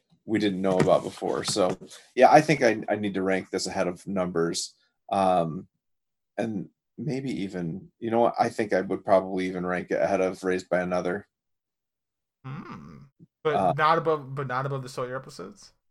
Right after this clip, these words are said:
Speaker 1: Not above the Sawyer episodes.
Speaker 2: Really? Wow, you
Speaker 1: No.
Speaker 2: really like Sawyer
Speaker 1: Wait a
Speaker 2: episodes.
Speaker 1: minute, wait a minute, I gotta think about that 'cause this is, uh, I don't know. I don't know. Uh,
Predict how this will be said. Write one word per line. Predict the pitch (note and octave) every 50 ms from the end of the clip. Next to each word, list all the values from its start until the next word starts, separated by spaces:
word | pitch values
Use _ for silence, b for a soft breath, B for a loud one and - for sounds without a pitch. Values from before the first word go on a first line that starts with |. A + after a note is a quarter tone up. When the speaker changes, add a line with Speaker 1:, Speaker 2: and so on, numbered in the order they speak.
| _ _ _
Speaker 1:
Not | A2+ A#2+ C3 C#3 D3+
above | D#3 D3 C#3+ C#3+ C3
the | B2+
Sawyer | A#2 - - G2+ F#2+ F#2+ F#2+
episodes. | F#2+ F#2+ G2 - - G2+ G2+ G2+ F#2+ F#2+ F#2+ - - - - _ _ _ _ _ _ _
Speaker 2:
Really? | C#3 C#3+ E3 G#3+ B3 B3 G3+ C3
Wow, | C3+ C#3 C3+ D#3 F3+ F#3 F3 F3 F3+ D#3+ D3
you | C#3+ F3 G3 G3+ F#3 D#3+
Speaker 1:
No. | D3+ D3+ D#3 D#3 D#3+
Speaker 2:
really | F3+ F#3 F3+ F3 E3+
like | E3+ D#3+ D#3 D#3+ E3
Sawyer | - - F3 E3 E3 E3+ E3+
Speaker 1:
Wait | E3+
a |
Speaker 2:
episodes. | - D#3+ - - E3 - - D#3 F#3+ - - G3+ -
Speaker 1:
minute, | F#3+ E3+ - E3+
wait | F3+ F#3+ F#3+
a | F#3+
minute, | F#3+ F#3+ D#3+
I | F3+ F#3
gotta | G3 F#3 F3+
think | E3+ - F3 E3+
about | E3 E3 D#3+ D#3 D3+
that | D#3 D#3 D#3 D3+
'cause | - E3 D#3
this | E3+ F3+ -
is, | F#3 E3+ E3 - b b b b b b b b _ _ _ _ _ _ _
uh, | - D3+ E3 E3 E3+ D#3 C#3+ C3+ A2+ G2+ - - - _ _ _ _ _ _ _ _ _ _ _ _ _ _ _ _ _ _ _ _ _ _ _ _ _ _ _ _ _ _ _ _ _ _ _ _ _ _ _ _ -
I | - D#3
don't | E3 E3 D#3+
know. | D#3+ D#3+ E3 E3+ E3+ D#3+ C#3+ A#2+ G#2+ A2 A2 - -
I | - C#3
don't | C3+ C#3 C#3+
know. | C#3+ C#3 C3 C3 C3 C3 - _ _ _ _ _ -
Uh, | -